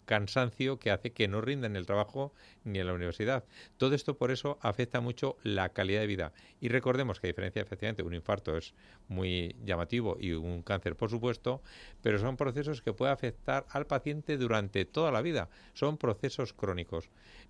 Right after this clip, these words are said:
Y está demostrado, hay estudios, que un paciente con alergia tiene una calidad de vida disminuida si lo comparamos con otras enfermedades como pueden ser, por ejemplo, la hipertensión o incluso la depresión, porque el paciente con asma,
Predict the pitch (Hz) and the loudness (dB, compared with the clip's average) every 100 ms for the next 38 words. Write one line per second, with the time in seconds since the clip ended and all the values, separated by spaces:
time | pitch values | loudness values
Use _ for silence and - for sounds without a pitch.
0 | - 131 107 - 120 120 110 127 123 117 | -8 2 2 6 6 6 4 4 4 2
1 | - 139 127 127 - 107 104 123 117 82 | 0 -2 0 -2 -4 0 0 0 -2 -2
2 | - 113 120 123 117 123 123 139 - - | -2 0 2 2 0 -4 -4 -4 -16 -20
3 | - - 117 113 110 98 92 104 107 101 | -20 0 2 2 0 2 2 2 2 0
4 | 85 - 101 139 151 147 127 113 120 165 | -2 -6 0 0 2 -2 0 0 0 -4
5 | - _ _ _ _ _ - - - - | -16 _ _ _ _ _ -20 -20 -20 -20
6 | - - 117 120 123 117 120 123 113 107 | -20 -2 2 4 6 4 4 2 0 0
7 | 110 107 104 113 113 123 - 98 90 98 | 2 0 -2 0 2 0 0 -2 0 -2
8 | - 104 104 98 107 123 127 - - - | -2 -2 -2 -4 -2 -2 -2 -8 -20 -6
9 | 101 92 - 95 90 87 131 147 180 - | 0 2 0 -2 -4 -2 0 0 -2 -10
10 | - - 120 123 107 139 135 190 123 101 | -20 0 4 4 4 2 4 4 2 2
11 | 95 - 175 98 - - - - - 135 | -2 -2 -2 -4 -10 -18 -20 -20 4 4
12 | 135 170 190 - 101 95 90 107 107 - | 6 2 0 0 2 2 2 0 -2 0
13 | 113 117 - 131 - 131 151 | 0 0 4 4 4 -2 -2